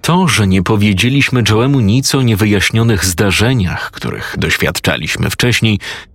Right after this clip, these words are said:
było nieodpowiedzialne. Ale co mieliśmy mu powiedzieć? Jak wiele dziwnych rzeczy powinien wiedzieć?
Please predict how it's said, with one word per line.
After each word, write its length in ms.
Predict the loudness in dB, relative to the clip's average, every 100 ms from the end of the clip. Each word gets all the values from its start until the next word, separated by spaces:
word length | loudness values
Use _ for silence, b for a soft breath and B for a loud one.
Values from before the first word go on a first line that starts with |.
| -20 0
było 300 | 2 4 2
nieodpowiedzialne. 1120 | 4 2 2 -2 -2 -4 -6 -6 -6 -6 -6 -8 -20 -20 -20 -20 -20 -20 -10
Ale 300 | -2 0 0 -4
co 320 | -4 0 2 4
mieliśmy 480 | 4 2 2 2
mu 140 | 2 2
powiedzieć? 840 | 0 0 0 0 -6 -4 -6 -6 -14 _ -20 -20 -4 0
Jak 280 | 0 0
wiele 300 | 2 2 2
dziwnych 420 | 2 0 2 0 2
rzeczy 340 | -2 0 -2
powinien 540 | 0 2 2 2 2
wiedzieć? 720 | 0 -2 -4 -6 -6 -4 -4